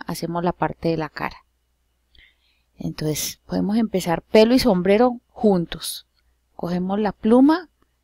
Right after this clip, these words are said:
sin relleno y con borde negro. Entonces quitemos el relleno y dejamos solo un borde negro.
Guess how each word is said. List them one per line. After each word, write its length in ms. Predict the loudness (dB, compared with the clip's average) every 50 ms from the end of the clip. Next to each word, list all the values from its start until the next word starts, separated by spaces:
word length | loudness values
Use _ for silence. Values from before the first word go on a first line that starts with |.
| _ _
sin 360 | -10 -8 -4 -2 -2 0 0
relleno 640 | 0 0 -2 0 2 2 4 4 4 2 2 0 _ -8
y 100 | -12 -8
con 260 | -4 -4 -4 -4 -2
borde 320 | -2 -2 -2 -2 -2 -2 0
negro. 320 | 0 -2 -4 -6 -8 -10
Entonces 300 | -12 -10 -10 -10 -10 -10
quitemos 420 | -12 -12 -8 -8 -8 -6 -2 -2
el 100 | -2 -2
relleno 460 | -2 -4 -8 -6 -4 -4 -4 -4 -6 -6
y 100 | -6 -6
dejamos 360 | -6 -6 -6 -6 -8 -8 -6
solo 200 | -6 -6 -6 -6
un 100 | -6 -6
borde 320 | -4 -4 -4 -4 -4 -6 -6
negro. 360 | -6 -10 -12 -16 -20 -20